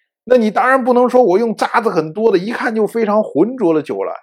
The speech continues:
一定是过滤过以后看得清亮透明的这种清酒用来祭祀。所以呢，祭祀的时候就会需要包茅这种东西。我们说啊，那包茅很值钱吗？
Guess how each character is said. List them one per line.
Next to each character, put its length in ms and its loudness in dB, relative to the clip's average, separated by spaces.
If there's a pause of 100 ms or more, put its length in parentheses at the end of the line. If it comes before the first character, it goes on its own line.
一 240 -12
定 180 -4
是 100 -4
过 460 0
滤 160 -4
过 240 0
以 80 -8
后 320 -8
看 260 -6
得 200 -8
清 480 -10
亮 280 -2
透 280 -6
明 240 -10
的 200 -10
这 140 -12
种 240 -18
清 300 -10
酒 320 -20
用 160 -12
来 160 -10
祭 160 -20
祀。 280 -20 (640)
所 220 6
以 80 4
呢， 240 0 (240)
祭 220 -4
祀 180 -6
的 100 2
时 120 -12
候 60 -12 (280)
就 320 -2
会 240 -2
需 200 -10
要 300 -6 (120)
包 240 0
茅 320 -6
这 120 -8
种 80 -14 (120)
东 180 -16
西。 240 -20 (1400)
我 100 -16
们 80 -10
说 80 -2
啊， 100 -2 (220)
那 100 -8
包 260 2
茅 360 0
很 160 -4
值 120 -6
钱 240 -2
吗？ 200 0